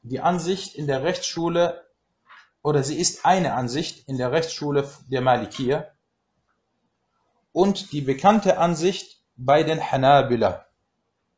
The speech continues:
Äh, sie besagt, diese erste Ansicht, sie besagt, dass es verpflichtend ist, die rituelle Ganzkörperwaschung zu vollziehen. Die zweite Ansicht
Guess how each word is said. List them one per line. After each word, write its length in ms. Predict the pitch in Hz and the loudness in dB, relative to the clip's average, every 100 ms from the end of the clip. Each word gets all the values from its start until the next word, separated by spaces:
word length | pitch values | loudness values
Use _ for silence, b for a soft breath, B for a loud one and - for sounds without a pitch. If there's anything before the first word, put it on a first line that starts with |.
| _ _ _ _ _ _ _ _ _ _ _ _ _ _ _ _ _ _ _ _ _ _ _ _ _ _ _ _ _ - | _ _ _ _ _ _ _ _ _ _ _ _ _ _ _ _ _ _ _ _ _ _ _ _ _ _ _ _ _ -8
Äh, 220 | 123 123 | -4 -2
sie 180 | 135 196 | 0 2
besagt, 580 | 185 165 220 - - - - | 6 8 6 4 -14 -20 -10
diese 260 | 160 160 | -4 0
erste 400 | 139 151 160 - | 0 2 2 0
Ansicht, 320 | 123 147 202 - | -2 -4 -6 -6
sie 100 | 139 | -4
besagt, 520 | 123 147 196 - - _ _ _ - | 4 4 4 0 -18 _ _ _ -2
dass 280 | 143 - - | 0 0 0
es 300 | 165 170 - | -2 -2 -4
verpflichtend 800 | - 147 - 185 202 - 135 | -4 -6 -4 -2 -2 0 -2
ist, 400 | - 117 - - _ _ | -2 -8 -10 -14 _ _
die 100 | 120 | -12
rituelle 720 | 123 120 139 147 160 160 - _ _ _ | -10 -8 -4 0 2 0 -4 _ _ _
Ganzkörperwaschung 1080 | 131 139 - 147 139 120 123 - 147 139 - _ - | 0 0 0 0 2 0 -2 0 -4 -6 -12 _ -14
zu 140 | 123 | -10
vollziehen. 540 | 117 120 - 110 85 _ _ _ _ _ _ _ _ _ _ _ | -6 -4 -4 -6 -10 _ _ _ _ _ _ _ _ _ _ _
Die 100 | 147 | -8
zweite 440 | 147 208 269 269 202 | 2 6 8 8 4
Ansicht 580 | 170 147 202 - - | 4 2 -2 -4 -14